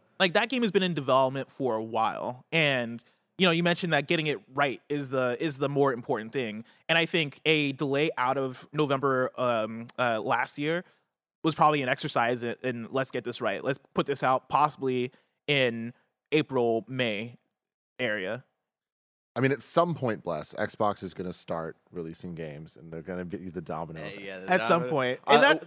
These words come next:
Speaker 3: when
Speaker 1: that
Speaker 3: I pulled up that, uh, image, too, it's like, damn, like, if they do hit it, like, it's, looking at it again, because it's not all first-party stuff, right?
Speaker 2: Exactly.
Speaker 3: It's like, okay, like, yeah, I could see this,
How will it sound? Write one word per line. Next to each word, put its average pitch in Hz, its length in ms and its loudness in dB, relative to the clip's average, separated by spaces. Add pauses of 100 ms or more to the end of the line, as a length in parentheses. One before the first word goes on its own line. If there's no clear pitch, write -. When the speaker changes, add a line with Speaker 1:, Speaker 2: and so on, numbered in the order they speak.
(100)
Speaker 3:
when 147 160 2
Speaker 1:
that 165 100 6
Speaker 3:
I - 40 4
pulled 180 240 -2
up 180 160 2
that, 160 160 2
uh, 117 340 4
image, 120 440 0
too, 123 200 -2
it's 98 160 -8
like, 117 240 -4
damn, 175 260 -2
like, 160 300 -6 (640)
if 123 120 -6
they 180 100 0
do 262 220 -4
hit 202 220 6
it, 147 140 4
like, 139 260 0 (1000)
it's, 123 140 -12
looking 196 400 0
at 170 100 4
it 139 80 0
again, 113 260 0
because 117 220 -6
it's 127 140 -10
not 143 160 4
all 123 120 4
first-party 98 580 -6
stuff, - 300 -12
right? 139 100 2
Speaker 2:
Exactly. 117 320 2
Speaker 3:
It's - 80 -10
like, 104 380 -4
okay, 107 480 -4
like, 117 260 -4
yeah, 160 220 0
I 143 100 2
could - 140 -10
see 95 180 -12
this, 95 320 -12